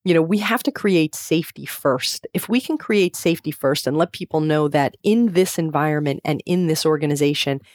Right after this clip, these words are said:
you're gonna be okay. Not only okay, you're gonna be great. And here's why. Here's the context of why. Here's why this is a great place to be. Here's why you can grow here.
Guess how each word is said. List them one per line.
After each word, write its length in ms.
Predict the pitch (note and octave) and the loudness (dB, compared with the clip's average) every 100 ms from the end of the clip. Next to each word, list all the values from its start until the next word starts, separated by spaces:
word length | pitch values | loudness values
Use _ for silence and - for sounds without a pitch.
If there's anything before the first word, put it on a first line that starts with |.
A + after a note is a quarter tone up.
| _ | _
you're 100 | C#4 | 2
gonna 140 | E4+ D#4+ | 4 4
be 160 | D4 | 4
okay. 360 | A3+ - G#3 G#2+ | 2 2 0 2
Not 180 | F#3+ D#4 | 0 0
only 220 | F4+ D4+ | 0 2
okay, 260 | F3 - D#3+ | 2 2 2
you're 140 | F#3 | 2
gonna 180 | C#4+ F4 | 0 2
be 180 | D4 F3 | 2 0
great. 460 | - D3 D3 C3+ F2 | -4 -4 2 2 0
And 140 | - G3 | -2 -2
here's 320 | G3 A3+ - | 0 0 0
why. 580 | D#3 E3+ E3+ D#3+ C3+ - - _ | -4 -2 0 0 -2 -6 -12 _
Here's 240 | C#4 A#3+ | 2 2
the 80 | - | -2
context 760 | - - F3+ E3+ D#3+ D3+ - - | -2 -4 0 0 0 -4 -4 -6
of 260 | D3+ C#3+ | -6 -4
why. 340 | C#3+ C#3+ C3 E3+ | 0 2 0 -2
Here's 320 | - A#3+ A3+ | 0 0 0
why 400 | E3+ E3+ E3 D#3+ | -2 0 2 0
this 220 | D3+ - | -2 -6
is 80 | - | -8
a 20 | |
great 260 | C#3+ D3+ - | -2 0 0
place 300 | - C3+ - | -2 -4 -6
to 80 | C#3+ | -6
be. 220 | A2+ - - _ | -4 -4 -12 _
Here's 240 | - B3+ G3 | -2 -2 0
why 400 | E3 E3+ E3 D#3 | 0 0 2 0
you 180 | D3+ | -2
can 200 | D3 D#3+ | -4 -4
grow 260 | C#3 D3 A2 | -2 0 -2
here. 320 | - G2 - | -2 -2 -2